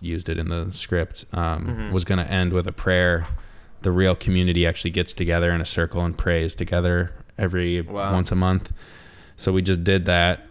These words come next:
Speaker 1: and she knew about the script and the story, so she
Speaker 2: Yeah,
Speaker 1: just
Speaker 2: yeah.
Speaker 1: like, kind of embodied it in her prayer for me. Um,
Speaker 2: Jeez.
Speaker 1: but
Speaker 2: And
Speaker 1: she
Speaker 2: the way William was just looking up during that was just like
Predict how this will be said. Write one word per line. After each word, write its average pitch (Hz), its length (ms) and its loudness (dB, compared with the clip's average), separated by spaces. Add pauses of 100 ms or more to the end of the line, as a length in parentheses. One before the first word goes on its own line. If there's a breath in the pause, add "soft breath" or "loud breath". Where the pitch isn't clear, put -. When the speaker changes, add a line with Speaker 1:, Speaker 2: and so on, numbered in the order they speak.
(140)
Speaker 1:
and 87 320 -2
she - 180 2
knew 101 160 4
about 92 220 4
the 92 80 -6
script - 400 -2
and 90 80 -4
the 82 60 -4
story, 87 640 -2 (340 loud breath)
so - 160 -2
she 92 200 -2
Speaker 2:
Yeah, 90 60 -2
Speaker 1:
just 95 160 0
Speaker 2:
yeah. 92 80 0
Speaker 1:
like, 90 100 0
kind 92 180 -2
of 85 280 -4
embodied 92 840 -2
it 87 140 -4
in 92 140 -4
her 87 160 -2
prayer 87 300 2
for 85 280 -2
me. 87 240 -4 (560 loud breath)
Um, 90 300 -2
Speaker 2:
Jeez. 110 460 -6
Speaker 1:
but 110 80 2
Speaker 2:
And 104 80 2
Speaker 1:
she - 160 6
Speaker 2:
the 147 60 10
way 135 140 10
William 123 420 4
was 104 160 -2
just 110 200 -6
looking 107 360 -2
up 101 300 0
during 95 280 -4
that 90 220 -6
was 90 140 -8
just 92 240 -10
like 90 400 -8